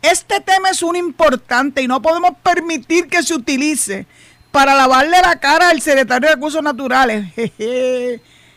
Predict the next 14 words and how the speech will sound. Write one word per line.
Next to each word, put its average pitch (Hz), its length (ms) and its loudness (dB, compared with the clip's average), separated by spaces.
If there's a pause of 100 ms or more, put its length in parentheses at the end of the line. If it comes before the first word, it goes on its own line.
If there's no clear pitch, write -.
(340)
O 254 100 -4
ensuciársela 233 680 0
tampoco, 269 400 0
¿verdad, 220 340 -4
representante? 190 840 -10 (1200)
"Ni 269 200 2
la 294 160 2
politiquería 285 880 0
a 330 40 4
la 294 100 2
cual 302 240 0
nos 294 240 -2
tienen 262 280 -2
acostumbrados". 202 1000 -6